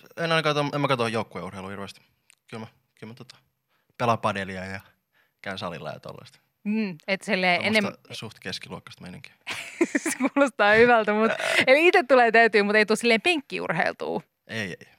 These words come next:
Speaker 2: Et sä et ollut tuolla torilla riehumassa ite?
Speaker 1: No en mä sit. Kyllä se olisi ollut ihan kiva. Mä näin jonkun videon, missä ne kaksi tyyppiä oli valvonut koko yön siellä. Olisi ollut ihan kova tehdä sama.
Speaker 2: <laughs> Mikä olisi semmonen urheilulaji, mistä Suomen pitäisi voittaa kultaa, että ensi lähtisi torille?
Speaker 1: Hyvä kysymys.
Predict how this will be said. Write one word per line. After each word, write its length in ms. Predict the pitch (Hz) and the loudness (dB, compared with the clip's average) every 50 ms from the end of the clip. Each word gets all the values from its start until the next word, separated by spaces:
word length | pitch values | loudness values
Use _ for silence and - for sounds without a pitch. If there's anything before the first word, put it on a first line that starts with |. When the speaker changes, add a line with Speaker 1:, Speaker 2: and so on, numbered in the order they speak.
| _ - | _ -6
Speaker 2:
Et 140 | 220 214 - | -4 -2 0
sä 100 | 220 208 | 0 2
et 100 | 202 196 | 2 0
ollut 180 | 185 180 - | -2 -2 -2
tuolla 160 | - 185 185 | -4 -4 0
torilla 360 | 180 196 185 - 175 170 175 170 | 2 2 2 2 0 -2 -2 -2
riehumassa 520 | 180 185 - 175 180 - 180 - - - | -2 -2 -2 -2 -4 -4 -8 -8 -6 -6
ite? 180 | - - - - - _ _ _ _ _ _ _ _ _ _ _ _ _ _ - | -4 -4 -4 -6 -6 _ _ _ _ _ _ _ _ _ _ _ _ _ _ -16
Speaker 1:
No 100 | 131 156 | -10 -8
en 100 | 190 202 | -6 -6
mä 100 | 165 131 | -4 -6
sit. 260 | 123 123 123 - - - _ _ _ _ _ - | -6 -8 -10 -14 -18 -20 _ _ _ _ _ -8
Kyllä 140 | - 151 | -6 -4
se 60 | 147 156 | -2 -2
olisi 80 | 147 139 | -2 0
ollut 100 | 131 123 | -2 -2
ihan 80 | 120 | -4
kiva. 220 | 107 113 98 98 98 | -4 -6 -6 -6 -8
Mä 80 | 113 123 | -6 -2
näin 120 | 131 143 | 0 0
jonkun 160 | 147 143 135 127 | 0 0 0 -2
videon, 240 | 131 120 117 107 104 | 0 0 0 -2 -2
missä 200 | 107 98 - 104 | -4 -8 -10 -6
ne 40 | 101 | -6
kaksi 220 | 92 92 - - | -6 -6 -6 -8
tyyppiä 280 | 104 98 95 - - 95 | -10 -10 -10 -10 -10 -10
oli 100 | 95 95 | -8 -6
valvonut 300 | 101 95 95 95 95 - | -6 -6 -8 -10 -14 -16
koko 220 | - 95 98 92 | -16 -14 -12 -10
yön 180 | 95 92 92 95 | -10 -10 -10 -12
siellä. 220 | 101 98 92 92 _ _ _ _ _ _ | -12 -14 -16 -18 _ _ _ _ _ _
Olisi 180 | - 101 - 104 | -16 -14 -12 -12
ollut 60 | 98 | -12
ihan 100 | 98 101 | -12 -12
kova 180 | 95 92 90 90 | -10 -10 -10 -10
tehdä 140 | 98 185 - | -10 -12 -12
sama. 260 | - 196 190 196 190 _ _ _ - - - - - - - - | -12 -12 -14 -14 -16 _ _ _ -12 -12 -12 -14 -16 -16 -18 -6
Speaker 2:
<laughs> 540 | - 330 - - 294 - - - - - - | -4 -4 -4 -2 -6 -8 -8 -8 -8 -4 -2
Mikä 280 | 269 311 320 - 415 381 | 0 2 4 4 4 6
olisi 160 | 269 269 - | 4 4 4
semmonen 280 | - 214 202 196 196 202 | 2 0 2 2 2 2
urheilulaji, 540 | 208 202 226 180 175 170 165 165 165 165 | 2 2 2 2 2 0 0 0 -2 -2
mistä 200 | 165 175 165 - | -2 -4 -6 -2
Suomen 260 | - 190 175 175 165 160 | 0 0 2 0 0 -4
pitäisi 200 | - 180 160 - | -8 -8 -6 -6
voittaa 240 | 175 170 - 170 - _ | -6 -8 -8 -12 -14 _
kultaa, 420 | - 180 180 175 - 175 175 175 | -8 -8 -8 -4 -2 0 2 2
että 180 | 190 185 - - | 0 0 -4 -8
ensi 240 | - 180 185 185 190 - | -8 -8 -8 -6 -6 -6
lähtisi 240 | 185 160 - - - - | -6 -8 -10 -14 -12 -10
torille? 360 | - - 202 196 208 214 - - _ _ _ _ _ _ _ _ _ _ _ _ _ _ _ _ _ _ _ _ _ _ _ _ _ _ _ _ _ - | -10 -8 -6 -6 -6 -6 -8 -10 _ _ _ _ _ _ _ _ _ _ _ _ _ _ _ _ _ _ _ _ _ _ _ _ _ _ _ _ _ -20
Speaker 1:
Hyvä 140 | 113 113 | -20 -16
kysymys. 500 | - 101 101 - - - _ - - - | -16 -14 -14 -16 -18 -20 _ -20 -20 -20